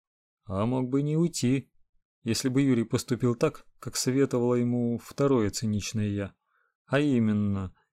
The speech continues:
еще до начала боя послать по возможному пути отхода Константина пару-тройку Д Р Г,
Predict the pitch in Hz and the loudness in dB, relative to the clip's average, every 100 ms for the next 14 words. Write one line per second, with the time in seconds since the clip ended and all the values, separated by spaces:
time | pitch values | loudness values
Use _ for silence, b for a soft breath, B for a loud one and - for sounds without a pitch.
0 | _ 131 131 - 135 123 123 123 - 123 | _ -2 0 2 2 2 2 0 2 2
1 | 120 156 156 110 - 120 - 175 - _ | 2 2 4 2 2 0 0 -4 -4 _
2 | 110 107 110 110 101 107 104 107 - 107 | -2 0 0 -2 0 -4 -4 -6 -4 -4
3 | - 117 110 110 - 120 117 160 127 107 | -4 -4 -4 -6 -4 -6 -2 -2 -2 -6
4 | B B B - 156 143 135 143 143 135 | B B B 2 4 6 2 2 2 2
5 | 131 123 113 131 127 117 110 90 | 0 0 2 4 2 2 0 -2